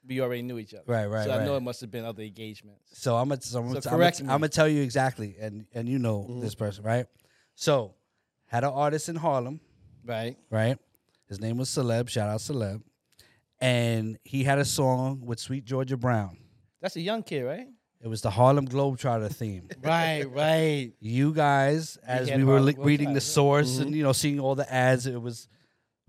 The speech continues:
Speaker 2: "Fubu has a Harlem Globetrotter line."
Speaker 3: Oh,
Speaker 1: Right.
Speaker 3: wow.
Speaker 2: "We gotta reach out to them. We gotta figure this out."
Speaker 3: That's
Speaker 1: Right.
Speaker 3: fire.
Speaker 2: So Suits, the producer,
Speaker 3: Mm-hmm.
Speaker 2: Justin, Suits, what's up? Um,
Speaker 3: He reached
Speaker 2: he,
Speaker 3: out?
Speaker 2: he reached out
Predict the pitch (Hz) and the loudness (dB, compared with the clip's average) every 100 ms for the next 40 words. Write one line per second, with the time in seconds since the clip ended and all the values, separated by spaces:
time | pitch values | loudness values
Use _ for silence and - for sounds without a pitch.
0 | - 151 156 147 131 135 117 - 135 135 | 2 6 6 4 2 0 -2 -2 -2 -2
1 | 131 139 170 117 123 113 107 104 90 _ | -2 0 0 0 -2 -2 -4 -6 -10 _
2 | 113 123 117 113 101 - 127 131 143 139 | -8 -6 -6 -6 -10 4 4 6 4 4
3 | 135 131 - 139 139 - 113 104 90 - | 4 2 2 4 4 2 -4 -4 -10 -16
4 | _ _ _ _ 117 120 127 127 113 139 | _ _ _ _ -6 0 0 2 0 -2
5 | 123 123 123 - 135 101 - 127 123 107 | -4 -6 -6 -4 -2 -2 -6 -8 -6 -6
6 | 98 - 123 113 - 202 175 165 - - | -10 -6 -4 -2 2 2 2 -2 -10 -14
7 | _ _ _ _ - 113 117 151 185 117 | _ _ _ _ -18 -12 -8 -6 -6 -8
8 | 131 117 117 120 - 123 117 110 117 113 | -12 -12 -12 -14 -10 -10 -8 -8 -10 -14
9 | _ _ _ _ _ _ _ _ _ - | _ _ _ _ _ _ _ _ _ -10
10 | 113 - - 101 107 107 - _ _ _ | -10 -10 -16 -8 -6 -6 -12 _ _ _
11 | 123 127 120 117 110 117 _ _ _ 107 | 0 0 0 -4 -10 -16 _ _ _ -12
12 | 107 98 170 185 - - 165 175 180 143 | -12 -2 0 0 -2 -8 -6 -4 -2 0
13 | 127 143 151 | 2 0 -2